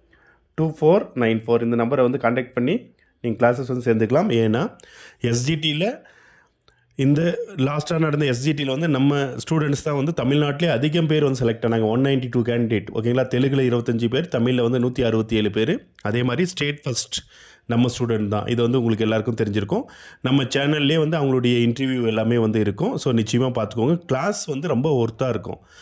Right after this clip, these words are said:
அதாவது, உள்ள வந்தாவே நிச்சயமா செலக்ட் ஆயிரலான்ற ஒரு சிட்யுவேஷன் தான். நீங்க வந்து ஒரு கிளாஸ் கூட மிஸ் பண்ணாம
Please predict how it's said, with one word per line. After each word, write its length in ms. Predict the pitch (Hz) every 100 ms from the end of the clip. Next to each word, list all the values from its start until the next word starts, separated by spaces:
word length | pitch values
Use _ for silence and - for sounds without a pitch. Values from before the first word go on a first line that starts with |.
| -
அதாவது, 260 | - 135 139
உள்ள 320 | 156 180 170
வந்தாவே 320 | 147 147 180
நிச்சயமா 420 | 165 127 151 147 156
செலக்ட் 280 | 123 120 120
ஆயிரலான்ற 600 | 110 104 113 127 123 120
ஒரு 560 | 107 107 104 101 98 95 - -
சிட்யுவேஷன் 640 | - 113 113 127 117 113 107
தான். 260 | 165 269 - - - - -
நீங்க 220 | 117 117
வந்து 180 | 120 165
ஒரு 200 | 135 120
கிளாஸ் 320 | 135 170 175
கூட 160 | 185 170
மிஸ் 300 | 135 - 156
பண்ணாம 520 | 143 147 156 220